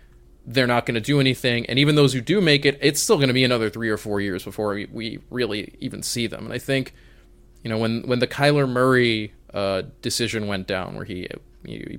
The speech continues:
pulled out of, essentially pulled out of the M L B draft in order to enter the N F L draft and, and went as the number one pick to Arizona, you know, it, I know there was a lot of consternation on the part of baseball fans as, "How could this happen? You know, why would he choose to do this?" And it's like,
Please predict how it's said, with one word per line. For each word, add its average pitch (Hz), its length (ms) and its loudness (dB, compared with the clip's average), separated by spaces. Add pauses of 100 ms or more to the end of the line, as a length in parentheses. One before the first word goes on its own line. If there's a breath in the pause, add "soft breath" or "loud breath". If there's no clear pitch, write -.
pulled 131 260 0
out 120 120 6
of, 110 260 -2
essentially 135 320 -2
pulled 143 220 0
out 135 100 6
of 127 60 0
the 123 80 0
M 117 80 0
L 117 80 -2
B 113 100 -4
draft 110 320 0
in 110 60 -8
order 104 160 -6
to 98 60 -4
enter 98 200 -6
the 101 120 -2
N 139 80 4
F 127 120 2
L 117 120 -2
draft 110 360 -2
and, 101 180 -12
and 101 260 -8
went 107 160 -6
as 101 80 -8
the 98 60 -12
number 104 180 -8
one 101 140 -10
pick - 200 -10
to 98 140 -10
Arizona, 123 600 -2 (580 soft breath)
you 135 80 0
know, 120 180 4
it, 131 220 2 (560)
I 143 100 6
know 160 140 6
there 165 120 4
was 151 140 4
a 143 40 4
lot 139 180 6
of 135 100 -2
consternation 120 800 -4
on 110 120 -8
the 104 80 -8
part 110 240 -2
of 98 80 -6
baseball 117 360 0
fans 113 300 -6
as, 101 100 -10
"How 110 140 -2
could 101 160 -8
this - 140 -14
happen? 135 560 0
You 123 100 -6
know, 117 120 -6
why 104 240 2
would 113 160 -4
he 120 80 -10
choose 95 260 -10
to - 60 -12
do 160 180 2
this?" 147 160 0
And 135 80 -6
it's 123 80 -8
like, 135 140 -4